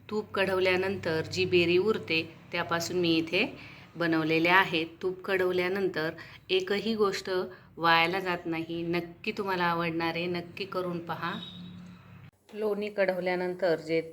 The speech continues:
ताक उरतं, ते आता गॅसवर ठेवलेलं आहे आणि ते आता, अ, फाडून घेणार आहे. त्याच्यानंतर ते गाळून घ्यायचं आहे. त्यापासून आपल्याला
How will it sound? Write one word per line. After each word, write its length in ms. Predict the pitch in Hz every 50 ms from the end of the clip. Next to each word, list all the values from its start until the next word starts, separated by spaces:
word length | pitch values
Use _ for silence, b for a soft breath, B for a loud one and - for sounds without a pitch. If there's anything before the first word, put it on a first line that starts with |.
| - -
ताक 280 | 170 165 170 170 - 180
उरतं, 420 | 180 180 170 - - 156 147 151 B B B B B B B _ -
ते 80 | 175
आता 240 | 175 170 170 170 165
गॅसवर 440 | 165 160 165 156 156 - 170 165 165
ठेवलेलं 500 | 170 - - 170 160 160 156 156 156 156
आहे 420 | 143 147 - - 160 160 202 - B B B B B B
आणि 220 | 160 156 160 160 156
ते 220 | 156 - 160 160
आता, 320 | 156 151 156 170 175 196 208 - -
अ, 180 | 160 156 156 156 156
फाडून 420 | - 160 156 156 156 160 170 190 190
घेणार 340 | 190 208 196 180 165 156
आहे. 420 | 156 151 147 147 156 170 202 B B B B B B B -
त्याच्यानंतर 500 | - 160 - 170 165 165 160 160 156 170
ते 280 | 160 - - 185 202 -
गाळून 440 | - 170 175 165 165 160 160 165 170
घ्यायचं 320 | 180 180 175 151 - 165
आहे. 240 | 156 156 156 170 196
त्यापासून 520 | 196 - 160 151 - 160 156 - - 165
आपल्याला 480 | 156 156 - 160 156 151 170 180 170